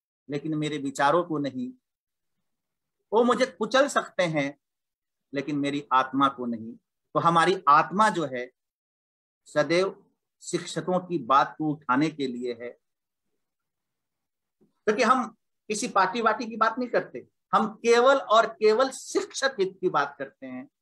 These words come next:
शिक्षकों की बात करते हैं। और अपने चेयरमैन से, आदित्य नारायण मिश्रा जी से हमने यही सीखा है हम अकेले हैं, अकेले रहेंगे, लेकिन अपनी बात पर अडिग रहेंगे, हम उससे पीछे हटेंगे नहीं,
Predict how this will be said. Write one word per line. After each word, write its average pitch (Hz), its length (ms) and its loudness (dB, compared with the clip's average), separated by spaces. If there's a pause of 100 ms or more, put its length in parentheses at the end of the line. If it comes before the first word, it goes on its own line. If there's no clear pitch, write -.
(380)
शिक्षकों 165 420 -4
की 170 140 -4
बात 135 280 -2
करते 131 280 -10
हैं। 123 360 -14 (380)
और 135 360 0 (460)
अपने 147 260 -2
चेयरमैन 160 500 0
से, 139 140 -10
आदित्य 139 280 -4
नारायण 135 200 -2
मिश्रा 139 220 -4
जी 127 140 -8
से 123 280 -10 (300)
हमने 139 220 0
यही 131 320 -4
सीखा - 360 -4
है 117 280 -8 (760)
हम 156 200 0
अकेले 165 400 2
हैं, 180 360 -2 (400)
अकेले 175 380 2
रहेंगे, 143 540 -4 (220)
लेकिन 139 240 -4
अपनी 143 260 -4
बात 131 460 0
पर 135 260 -4
अडिग 143 300 -4
रहेंगे, 123 460 -8 (360)
हम 135 80 0
उससे 139 380 -8
पीछे - 420 -12 (180)
हटेंगे 147 360 -2
नहीं, 127 300 -8